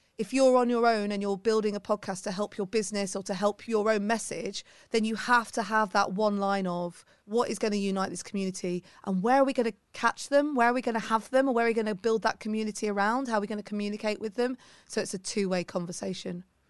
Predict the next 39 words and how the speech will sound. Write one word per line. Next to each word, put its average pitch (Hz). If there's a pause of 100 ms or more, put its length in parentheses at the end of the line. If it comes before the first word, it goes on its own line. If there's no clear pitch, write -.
(220)
Do 220
you 254
see 285
what 254
I 262
mean? 262
Like, 247
I -
think 269
that's 262
where 254
the 226
broadcast 247
and 214
the 202 (320)
professionalization 240 (100)
actually 254
comes 208
together, 233
because 202 (200)
what 247
the -
podcasters 247
in 220
the 214
wilderness 220
learned 208 (200)
was 214
how 214
to 208
build 208
their 202
communities, 208
and 190
what 202
the 208
broadcasters 226
already 202
had 196